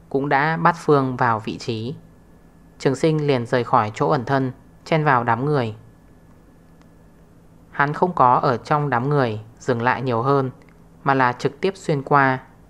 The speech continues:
đi về phía dưới lôi đài. Dù sao sớm muộn cũng phải nhảy ra, cũng không thể giấu đầu lộ đuôi cử chỉ.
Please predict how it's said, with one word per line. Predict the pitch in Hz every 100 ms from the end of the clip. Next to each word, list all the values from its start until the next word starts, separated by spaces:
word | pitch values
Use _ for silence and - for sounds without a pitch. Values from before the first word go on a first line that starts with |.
| - -
đi | 139 139
về | 131
phía | 110 - 117
dưới | 117 117 120
lôi | 139
đài. | 135 120 107 101 - - - - - - - -
Dù | - 123
sao | 113 139 131 127
sớm | - 135 143
muộn | 160 - -
cũng | 143
phải | 156 147
nhảy | 120 123
ra, | 107 135 131 131 - - - - - - - -
cũng | - 147
không | 170 160
thể | 160 113
giấu | 104 120 131
đầu | 143 117
lộ | 117 113
đuôi | 135 135
cử | 135 120
chỉ. | - 123